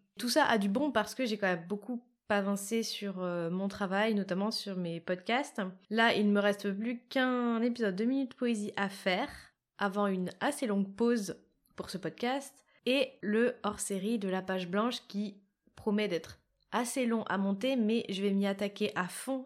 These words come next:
à fond en début de semaine prochaine et l'objectif, ça va être de le boucler très rapidement, comme ça, on n'en parle plus et on arrête avec les podcasts pendant un petit moment. Donc, grosse, grosse semaine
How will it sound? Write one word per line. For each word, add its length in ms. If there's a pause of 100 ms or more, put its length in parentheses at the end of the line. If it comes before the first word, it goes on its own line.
à 100
fond 320
en 140
début 220
de 60
semaine 240
prochaine 380 (120)
et 320
l'objectif, 520
ça 120
va 60
être 200
de 80
le 100
boucler 600
très 160
rapidement, 500
comme 180
ça, 240 (400)
on 120
n'en 120
parle 280
plus 280 (300)
et 320
on 140
arrête 460 (140)
avec 240
les 100
podcasts 680
pendant 220
un 100
petit 180
moment. 340 (320)
Donc, 300
grosse, 380
grosse 280
semaine 680